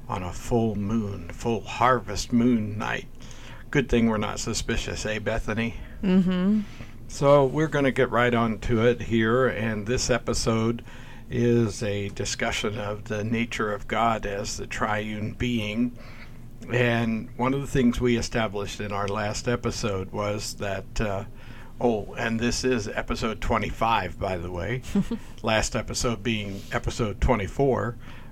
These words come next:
Speaker 1: where we were establishing the fact that if God begot the Son, then God begets something of God's self,
Speaker 2: Yes.
Speaker 1: meaning that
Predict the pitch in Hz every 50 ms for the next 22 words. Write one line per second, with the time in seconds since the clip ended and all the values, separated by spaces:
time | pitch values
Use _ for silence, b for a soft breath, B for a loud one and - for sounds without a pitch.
0 | B - 127 135 127 123 117 113 123 123 120 117 113 113 107 107 104 101 101 110
1 | - - - 123 - - - 139 127 123 120 123 113 - - 127 113 110 107 98
2 | - - 104 101 104 107 - - 110 104 104 101 92 - 107 - - - - -
3 | 113 110 113 123 104 - 127 120 120 127 113 117 117 113 - - - - 113 -
4 | - - 143 139 123 107 95 95 104 113 107 92 92 - - 123 117 113 110 113
5 | 113 113 110 - 131 117 117 113 - 123 123 123 123 - - - - - - -
6 | - - - 127 117 120 120 - 110 110 107 107 104 - - - 117 110 101 104
7 | 98 - 107 101 98 87 - - - - - 160 143 113 90 92 - 190 185 156
8 | 127 123 120 123 120 117 113 113 110 101 95 87 -